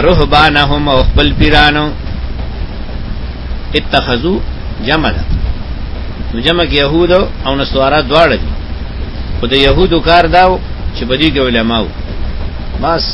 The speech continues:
د عالم د خبرې نه چا خلاف نشو کوي. عالم به چې ورته څه وي، نو دوی به هغې ته بالکل سر ښکته. که عالم به په لارې را روان و، نو دوی به په لارې نه تلل، یو طرف ته به ودرېده.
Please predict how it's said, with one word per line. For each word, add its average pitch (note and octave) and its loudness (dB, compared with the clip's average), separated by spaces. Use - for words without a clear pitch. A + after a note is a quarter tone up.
د - 4
عالم C#3+ 2
د D3+ 0
خبرې D3 0
نه B2 -2
چا C3 0
خلاف A#2 0
نشو G#2+ -4
کوي. - -4
عالم C#3+ 2
به D#3+ 4
چې D3+ 2
ورته D3 2
څه - 0
وي، A#2+ 2
نو A#2+ -2
دوی D3 0
به C#3 4
هغې C3+ 0
ته B2+ 2
بالکل C3+ -2
سر A#2+ 0
ښکته. - -6
که A#2+ -2
عالم D3 2
به E3 2
په D3+ -2
لارې E3 4
را D3+ 4
روان E3 4
و، D#3 0
نو C#3+ -2
دوی D#3 0
به C#3+ -2
په C3 0
لارې C#3 2
نه A2+ 0
تلل، F2+ -6
یو A#2+ 0
طرف C3+ 2
ته C3 2
به B2+ 0
ودرېده. A2 0